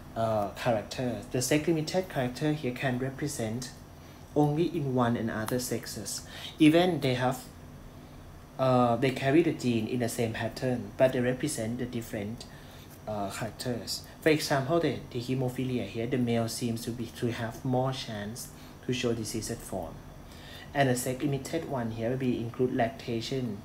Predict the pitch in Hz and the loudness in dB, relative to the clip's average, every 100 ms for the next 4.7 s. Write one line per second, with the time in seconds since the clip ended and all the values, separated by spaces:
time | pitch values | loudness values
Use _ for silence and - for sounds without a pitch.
0 | - 127 127 127 123 - 127 123 - 120 | -4 0 2 2 -2 -2 -2 0 -2 -2
1 | 131 127 117 - 117 117 101 82 - - | -2 -2 -4 -4 -4 -2 -4 -6 -10 -12
2 | - - - 123 113 107 131 147 160 160 | -14 -14 -8 -2 0 0 -2 0 -2 -2
3 | 131 117 113 117 131 135 131 120 120 117 | -2 -2 -2 -2 -2 -2 -2 -4 -4 -2
4 | 123 127 113 107 101 90 | -2 -2 -2 -4 -6 -8